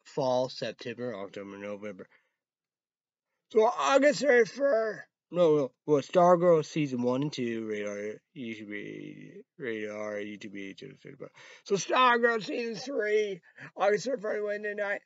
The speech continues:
seven P M Central, eight P M Eastern, five p.m. Pacific, each week's eighteen slots only. Radar, see it, believe it.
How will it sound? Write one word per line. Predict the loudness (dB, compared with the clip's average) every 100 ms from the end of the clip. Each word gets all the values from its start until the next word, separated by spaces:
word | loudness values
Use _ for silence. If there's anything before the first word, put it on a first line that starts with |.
| _
seven | 2 2
P | 0
M | -6
Central, | -10 -4 -2
eight | -2
P | -6
M | -10 -10
Eastern, | -8 -6
five | -4 -4
p.m. | -6
Pacific, | -8 -8 -4 -6 -6
each | -6 -4
week's | -2 -2 -4
eighteen | -6 -6 -6 -8
slots | -6 -8 -8 -10
only. | -6 -6 -6 -8 -12 _ _ _ _ _ _ _ _
Radar, | 2 6 6 6
see | 0 -2 -2
it, | -2
believe | -2 -2 0 0 -2
it. | -6